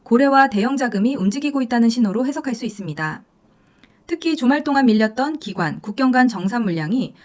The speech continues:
주 초에 한꺼번에 처리되며 짧은 시간에 거래량이 폭발하는 패턴과도 맞아떨어집니다.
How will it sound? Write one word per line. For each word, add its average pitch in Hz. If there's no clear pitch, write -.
주 220
초에 269
한꺼번에 302
처리되며 262
짧은 339
시간에 269
거래량이 180
폭발하는 320
패턴과도 262
맞아떨어집니다. 165